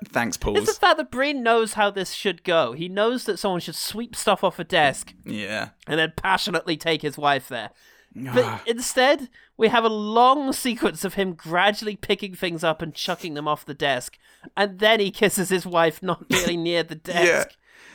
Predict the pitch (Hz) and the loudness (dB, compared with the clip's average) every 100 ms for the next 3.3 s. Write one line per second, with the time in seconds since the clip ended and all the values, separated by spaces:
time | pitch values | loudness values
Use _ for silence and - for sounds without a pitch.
0 | - - 170 - 170 175 175 175 170 151 | -12 2 4 6 8 6 6 6 6 6
1 | 147 131 123 123 123 123 - 131 123 - | 4 4 4 2 0 0 0 2 2 0
2 | 117 - 120 110 120 110 104 101 110 - | 0 0 2 2 0 -4 -6 -4 -4 -4
3 | 62 - | -4 -6